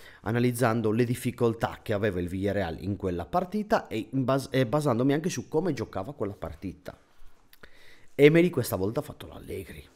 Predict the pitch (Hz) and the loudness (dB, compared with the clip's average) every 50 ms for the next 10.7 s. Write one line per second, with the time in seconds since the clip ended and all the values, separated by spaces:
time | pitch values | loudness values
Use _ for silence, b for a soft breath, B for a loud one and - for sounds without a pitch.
0 | _ _ - _ - 135 127 120 113 110 131 139 131 - 107 95 95 - 104 95 | _ _ -12 _ 0 0 2 2 2 2 2 2 2 0 0 -2 -2 -2 -4 -4
1 | 95 - 87 76 69 69 73 76 - 117 - - - - - _ _ _ _ - | -4 -6 -8 -10 -10 -10 -10 -10 -12 -12 -16 -18 -20 -20 -20 _ _ _ _ -2
2 | 127 139 139 139 135 131 143 131 120 110 - 127 123 - - 101 101 98 92 95 | 2 4 4 4 4 2 2 0 0 0 0 -2 -2 0 0 -2 0 0 0 0
3 | 95 92 90 85 90 87 - - - - - - - - - 107 113 113 110 117 | -2 -2 -4 -6 -6 -6 -6 -8 -8 -10 -12 -18 -16 -8 -4 -2 0 0 2 2
4 | 117 110 - 139 123 120 120 - 127 120 120 - 101 95 98 101 101 92 90 90 | 0 0 0 0 0 0 0 -2 -4 -4 -4 -4 -2 -2 -2 -2 -2 -2 -4 -6
5 | - - 71 - b b b b b b b b b - 104 98 104 104 123 127 | -8 -12 -18 -18 b b b b b b b b b -6 -4 -4 -2 -2 -4 -2
6 | - 117 110 - - - - - - 50 50 - - - - - - - 127 131 | -2 -2 -4 -4 -6 -12 -18 -20 -20 -20 -20 -20 -20 -20 -20 -14 -6 -2 0 2
7 | 131 131 - 139 143 131 127 127 127 131 127 - 120 - 110 101 - - - - | 2 2 4 4 4 6 6 6 4 4 2 2 0 -2 -2 -6 -6 -8 -10 -10
8 | 80 71 - - - b b b b b b b b b b b b 107 - 139 | -10 -12 -12 -14 -18 b b b b b b b b b b b b -2 0 2
9 | - 113 - - 80 - - 151 143 147 143 143 165 180 180 160 131 120 - 131 | 2 2 0 0 -4 0 2 2 4 4 4 4 4 2 2 0 0 0 2 2
10 | 120 - 123 123 101 104 98 95 85 76 73 73 76 | 0 2 2 0 -2 -2 -2 -4 -4 -6 -8 -10 -10